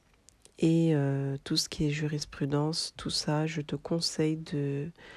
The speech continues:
de rechercher cette science auprès d'un professeur. Euh, certes, on a plein de livres qui sont complets, qui sont très bien faits, mais, euh, c'est toujours mieux de, d'apprendre auprès d'une personne de science.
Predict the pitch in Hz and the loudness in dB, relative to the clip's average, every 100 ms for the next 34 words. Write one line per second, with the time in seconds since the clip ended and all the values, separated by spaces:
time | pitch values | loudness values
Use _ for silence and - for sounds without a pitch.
0 | - - - - - - _ - 160 151 | -18 -18 -18 -18 -20 -20 _ -2 0 2
1 | 165 170 - 175 - 151 - - 160 165 | 4 2 4 2 2 0 0 0 0 2
2 | 147 147 - 160 151 143 139 - - 151 | -2 -2 0 2 2 0 -2 -2 0 2
3 | 165 - 180 185 - - - - - - | 2 2 0 0 -4 -16 -18 -18 -16 -16
4 | - - _ - 147 143 139 139 139 143 | -18 -20 _ -2 2 2 2 0 0 -2
5 | 143 143 147 - - 180 180 - 147 139 | -2 -4 -6 -6 2 2 2 -2 0 2
6 | 139 _ - 165 170 170 165 170 170 - | -2 _ -2 2 4 4 2 2 0 -4
7 | - - 156 147 - 160 165 175 170 170 | -6 -6 -4 -8 -8 -8 -2 0 2 4
8 | 175 180 - - - - - - - 139 | 2 -2 -18 -20 -20 -20 -8 -4 -2 -4
9 | 135 - - 180 180 175 - 185 180 190 | -4 -4 2 4 4 2 0 4 4 2
10 | _ - _ _ _ _ 160 156 151 147 | _ -20 _ _ _ _ 0 2 4 4
11 | 147 143 143 143 143 165 - _ _ - | 2 0 0 -2 -4 -8 -12 _ _ -20
12 | - - - 156 185 180 170 165 165 175 | -14 -6 -4 0 0 2 2 4 6 6
13 | 175 160 147 143 143 151 151 - 170 170 | 4 2 0 0 2 2 0 -4 -2 -2
14 | 160 143 143 - 151 - 160 156 147 147 | 0 -2 0 -2 -2 0 0 0 -4 -2
15 | 156 - - 156 151 143 143 - - 170 | -2 -2 -2 -2 -2 -2 -2 -2 -2 -2
16 | - - - | -2 -6 -10